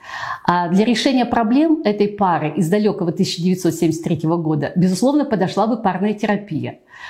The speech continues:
Но в наши дни она также может быть полезной для многих пар, для решения разных, э, их трудностей на разных этапах развития отношений. В принципе, ничего не изменилось. А социальный запрос на такую форму помощи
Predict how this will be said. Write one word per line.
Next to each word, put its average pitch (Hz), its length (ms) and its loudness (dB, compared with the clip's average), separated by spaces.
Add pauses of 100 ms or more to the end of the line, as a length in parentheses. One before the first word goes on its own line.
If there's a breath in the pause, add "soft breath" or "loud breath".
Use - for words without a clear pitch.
(100)
Но 190 120 4
в 190 60 2
наши 226 280 2
дни 208 480 0 (140 loud breath)
она 180 180 2
также 202 360 -2
может 185 300 0
быть 175 160 -2
полезной 226 640 -2 (160 loud breath)
для 185 140 2
многих 185 420 0
пар, 202 300 0
для 180 140 0
решения 180 480 0
разных, 196 420 0 (380 loud breath)
э, 170 240 0
их 196 200 0
трудностей 220 520 2
на 170 120 4
разных 202 380 0
этапах 185 400 -2
развития 170 440 0
отношений. 190 760 0
В - 40 -20
принципе, 262 360 2
ничего 185 320 2
не 180 140 4
изменилось. 147 640 0 (680 loud breath)
А 185 80 4
социальный 285 460 2
запрос 226 560 0
на 208 120 2
такую 220 360 0
форму 220 320 2
помощи 294 580 2